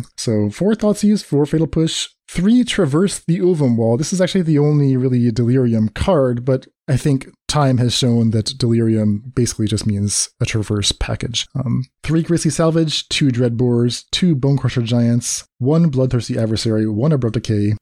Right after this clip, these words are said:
three Graveyard Trespasser, three Fable of the Mirror Breaker.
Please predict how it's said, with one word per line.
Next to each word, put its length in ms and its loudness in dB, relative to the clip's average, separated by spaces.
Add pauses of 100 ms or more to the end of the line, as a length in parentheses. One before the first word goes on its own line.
(140)
three 260 2
Graveyard 420 2
Trespasser, 680 0
three 340 0
Fable 420 0
of 120 -2
the 80 0
Mirror 300 2
Breaker. 500 -2